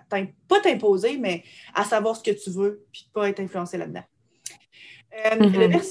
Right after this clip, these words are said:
Speaker 1: ouais. Le Verseau est très sociable et c'est un ami sur qui on peut toujours compter.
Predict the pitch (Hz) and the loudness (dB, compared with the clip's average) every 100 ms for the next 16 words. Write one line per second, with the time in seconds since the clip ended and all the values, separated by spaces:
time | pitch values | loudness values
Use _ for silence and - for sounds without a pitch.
0 | - - 214 202 - _ _ _ 233 254 | -12 -16 -6 -6 -6 _ _ _ 4 4
1 | 330 415 302 247 - 262 247 233 269 214 | 4 2 -2 -2 -8 -8 -2 0 0 -2
2 | 208 233 240 254 330 285 240 - 294 202 | -2 0 -2 -2 -2 -2 -8 -12 -8 -4
3 | 190 269 262 202 277 - 208 185 - | -4 -6 -6 -6 -6 -8 -6 -6 -10